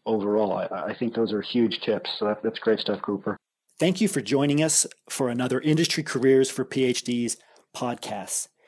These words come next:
Speaker 2: If you're interested in attending one of these interviews live, or if you're interested in getting access to the full interview, including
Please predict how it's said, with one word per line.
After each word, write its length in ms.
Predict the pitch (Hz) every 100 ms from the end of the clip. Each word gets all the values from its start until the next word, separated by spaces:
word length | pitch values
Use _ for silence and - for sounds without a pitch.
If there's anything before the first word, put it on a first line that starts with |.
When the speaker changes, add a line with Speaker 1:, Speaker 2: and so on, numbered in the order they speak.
| - _
Speaker 2:
If 140 | 131 -
you're 100 | 139
interested 480 | 180 190 180 165 151
in 120 | 131
attending 580 | 123 - 180 165 127 120
one 100 | 127
of 60 |
these 160 | 120 127
interviews 560 | 127 117 110 110 95
live, 560 | - 135 127 98 127 151 _ - - - _ _
or 260 | - 160 156
if 140 | 151
you're 80 | 131
interested 480 | 139 123 - 143 135 -
in 180 | 127 123
getting 240 | 127 127
access 400 | 127 127 - 123
to 300 | - 127 120
the 140 | 113 123
full 400 | - 196 202 139
interview, 540 | 120 113 101 110 151 135
including 680 | 123 - 147 131 127 117